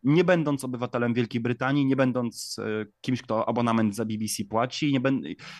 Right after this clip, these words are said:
i nie będąc nawet kimś, kto, kto aplikację B B C ma na swoim telefonie. A jednak są to na tyle wartościowe produkcje, że one, e, że one trafiają ponad granice Zjednoczonego Królestwa, ba, poza nawet świat anglofoński, e, i robią,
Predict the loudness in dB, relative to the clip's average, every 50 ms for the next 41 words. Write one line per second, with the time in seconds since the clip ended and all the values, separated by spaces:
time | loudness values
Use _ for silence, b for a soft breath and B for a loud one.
0 | B B 0 2 4 4 4 4 4 2 2 0 -2 -2 -2 -2 -2 -2 -2 -2
1 | -2 -2 0 0 2 2 0 -2 -6 -4 -2 0 0 0 -2 -4 -4 -4 -4 -4
2 | -4 -4 -4 -2 -2 -2 -4 -4 -2 0 0 0 0 -2 -2 -4 -4 -4 -2 -2
3 | -4 -4 -4 -6 -8 -8 -6 -6 -4 0 2 2 2 2 2 2 0 0 -2 -8
4 | -8 -4 -2 -2 0 0 0 -2 -2 0 -2 0 0 0 -2 -2 -6 -10 -6 -4
5 | -4 -4 -4 -4 -4 -4 -4 -4 -6 -8 -6 -4 -2 -2 0 0 0 0 0 0
6 | 0 0 -2 -2 -4 B B B B B B B _ _ -4 -2 -2 -2 -2 0
7 | 0 0 2 2 0 0 -2 -4 -6 -6 -2 0 0 2 2 0 0 -2 -2 -2
8 | 0 0 0 -2 -4 -6 -6 -2 -2 -2 -2 -4 -6 -6 -6 -4 -4 -4 -4 -4
9 | -4 -4 -4 -6 -6 -6 -6 -6 -2 0 0 0 -2 -2 -6 -4 -2 0 0 -2
10 | -2 -4 -6 -6 -4 -4 -4 -4 -6 -6 -8 -12 -8 -6 -6 -6 -2 -2 -2 0
11 | 0 -2 -2 -2 -4 -4 -4 -6 -10 _ -6 -4 -4 -4 -4 B B B B B
12 | B B -4 -2 -2 -2 -2 -2 -2 0 2 2 2 2 2 2 2 0 -2 -4